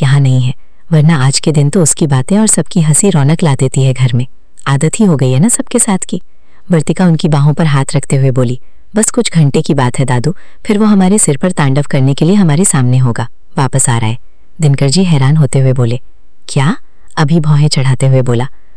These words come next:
"पर उनको तो टाइम लगने वाला था ना?" वर्तिका दोनों की तरफ देखते हुए बोली, "हाँ, टाइम तो लगने वाला था, but वो बिना मीटिंग्स अटेंड किए वापस आ रहा है।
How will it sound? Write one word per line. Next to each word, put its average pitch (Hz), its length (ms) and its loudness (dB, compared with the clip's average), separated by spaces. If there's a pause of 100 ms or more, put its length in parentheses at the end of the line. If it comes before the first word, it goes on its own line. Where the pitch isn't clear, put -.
(140)
"पर 190 120 2
उनको 151 240 2
तो 233 100 2
टाइम 147 280 2
लगने 247 240 2
वाला 131 240 2
था 147 140 0
ना?" 170 140 2 (360)
वर्तिका 151 320 0
दोनों 143 240 2
की 143 120 -2
तरफ 139 200 -2
देखते 135 300 0
हुए 131 140 2
बोली, 123 280 0 (380)
"हाँ, 120 280 0
टाइम 127 260 0
तो 185 120 0
लगने 175 260 2
वाला 151 220 2
था, 127 160 -4 (340)
but 190 140 0
वो 240 60 2
बिना 170 240 4
मीटिंग्स 208 360 4
अटेंड 180 260 2
किए 220 180 2
वापस 165 360 0
आ 123 60 0
रहा 117 120 -2
है। 113 100 -4